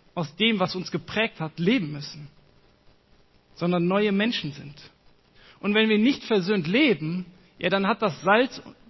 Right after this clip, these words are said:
die Würze verloren und das Licht ist leider ein Wackelkontakt geworden.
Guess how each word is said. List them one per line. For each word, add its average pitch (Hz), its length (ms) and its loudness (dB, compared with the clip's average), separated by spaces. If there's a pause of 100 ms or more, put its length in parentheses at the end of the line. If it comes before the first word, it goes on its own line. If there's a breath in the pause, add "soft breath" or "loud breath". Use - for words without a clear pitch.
(120)
die 170 180 -2
Würze 214 320 2
verloren 196 540 2
und 185 220 -8
das 180 180 -4
Licht 196 300 -2
ist - 180 -14
leider 180 240 2
ein 170 240 0
Wackelkontakt 147 680 -6
geworden. 135 480 -10